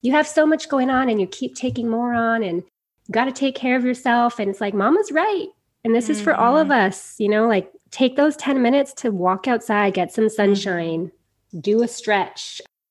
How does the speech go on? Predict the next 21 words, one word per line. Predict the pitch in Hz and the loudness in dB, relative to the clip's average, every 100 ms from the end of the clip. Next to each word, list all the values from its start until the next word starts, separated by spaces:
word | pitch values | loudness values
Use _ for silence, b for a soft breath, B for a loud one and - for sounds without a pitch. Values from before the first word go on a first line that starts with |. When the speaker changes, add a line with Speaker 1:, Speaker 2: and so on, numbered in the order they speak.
| _ _ _ - | _ _ _ -4
Speaker 1:
drink | 226 226 | 0 0
some | - 254 214 | 0 -4 0
water, | 196 196 196 190 175 170 - - | 0 0 -2 -10 -8 -10 -14 -8
journal. | 226 247 240 214 185 | 0 2 4 2 0
Like, | 180 175 - _ _ _ - | -4 -8 -12 _ _ _ -4
our | 226 | -2
higher | 226 240 220 233 | 0 2 2 2
level | 208 202 202 196 | 2 2 0 -2
activities | 185 - 202 180 196 220 196 | -4 -4 -4 2 2 2 0
are | |
going | 185 175 185 | -2 -4 -4
to | 190 | -4
get | 170 | -4
us | 175 - | -6 -10
so | - 262 208 202 | -12 -4 0 0
much | 196 180 - - | 0 -2 -6 -6
further. | 180 175 202 233 254 202 | -2 0 0 0 -2 -2
And | 196 | -2
I | 190 | 0
think | 202 202 - | 0 0 0
that, | 190 180 | 0 0